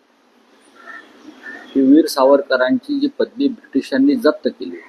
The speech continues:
ती सरकार आणण्याचा प्रयत्न करत आहे.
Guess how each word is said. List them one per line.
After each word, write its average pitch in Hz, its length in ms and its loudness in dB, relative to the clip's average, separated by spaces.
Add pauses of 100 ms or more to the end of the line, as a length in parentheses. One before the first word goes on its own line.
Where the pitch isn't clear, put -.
(3000)
ती 147 400 4 (1600)
सरकार 131 340 2
आणण्याचा 120 460 0
प्रयत्न - 380 -6
करत - 300 -20
आहे. - 100 -20